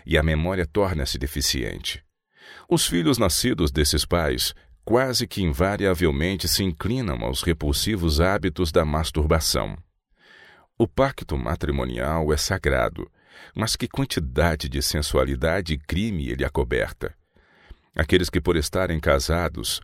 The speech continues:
se sentem em liberdade de degradarem o corpo pela condescendência abominável das paixões sensuais, terão sua conduta perpetuada nos filhos.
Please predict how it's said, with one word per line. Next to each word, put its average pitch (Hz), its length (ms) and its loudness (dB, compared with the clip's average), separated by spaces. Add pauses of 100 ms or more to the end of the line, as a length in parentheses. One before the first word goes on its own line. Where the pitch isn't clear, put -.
se - 180 -2
sentem 127 460 -2
em 98 160 0
liberdade 95 800 -2
de 65 120 -4
degradarem 76 680 2
o 69 100 0
corpo 90 520 -2 (320)
pela 76 160 2
condescendência 69 1000 -2
abominável 71 680 -2
das - 160 -2
paixões 87 440 -2
sensuais, 65 680 -2 (420)
terão 92 240 0
sua 107 220 0
conduta 95 480 0
perpetuada 87 800 -2
nos 62 220 -4
filhos. 50 520 -6